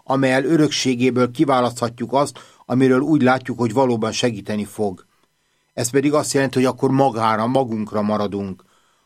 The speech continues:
A végső tekintély a saját belátásunk. Csak ha Jézus föltámad, akkor történik valami igazán új,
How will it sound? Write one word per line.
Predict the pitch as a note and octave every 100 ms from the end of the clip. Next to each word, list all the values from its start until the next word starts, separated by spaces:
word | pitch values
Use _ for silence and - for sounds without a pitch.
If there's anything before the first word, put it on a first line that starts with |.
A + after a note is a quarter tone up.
| -
A | A2
végső | C3 D#3 -
tekintély | A#2+ C3 B2 B2 A#2
a | A2
saját | - C3+ A#2 G2+
belátásunk. | F#2+ A#2+ A2 G2 G#2+ G2+ - G#2 F#2+ - _ _ _ _ - - _ -
Csak | D3+ D3
ha | C#3
Jézus | D#3 F3 C#3 -
föltámad, | - F#3+ F#3+ D3 C3 D3+ E3+
akkor | F#3+ F3 D3 B2
történik | - F#3+ F#3+ D3 B2+ B2+
valami | F3 D#3+ D#3
igazán | F3 E3 E3+ C#3+ D#3 D3+ D3+
új, | C3+ B2